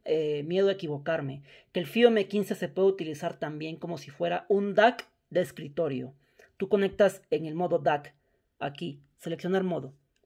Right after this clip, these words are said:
y le pones en modo dac U S B, y entonces ya no necesitas comprar un dac externo,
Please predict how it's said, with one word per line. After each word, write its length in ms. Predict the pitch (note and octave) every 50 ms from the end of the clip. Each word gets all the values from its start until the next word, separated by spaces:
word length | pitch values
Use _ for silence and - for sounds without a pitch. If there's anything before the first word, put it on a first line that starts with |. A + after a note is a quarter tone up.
| _ - -
y 80 | D#3+
le 120 | E3 E3 E3
pones 440 | - F3+ F3+ F3 E3+ C#3+ C#3+ - -
en 160 | D#3+ D#3 D#3+
modo 360 | E3 E3+ F#3 F#3+ - E3 D#3+
dac 300 | C#3+ E3+ F3+ F3+ - - -
U 160 | D#3+ D#3 E3
S 260 | E3 D3 - D#3+ C#3+
B, 320 | D3 G3 B3 E4 F#4 - - _ _ _ _ _ _ _ _ _ _ _ _ _ _ _ _ _ _ _ _ _
y 140 | - - F3
entonces 540 | D#3 C#3+ - G3+ G#3 G3+ - A#3 A#3 A3+ -
ya 180 | E3+ F3 G3+
no 140 | G3 G#3 G#3
necesitas 580 | G3 F#3+ - E3+ - F#3+ F#3 - G3 F#3 - -
comprar 560 | - D#3+ D3 C#3+ C#3+ E3+ F3+ F3+ - - -
un 200 | - F3 E3 D3+
dac 240 | C#3+ F3 E3 E3 -
externo, 800 | - - - - - - G#3+ A#3 A#3 G3+ F3+ D#3+ D#3+ F#3+ B3+ -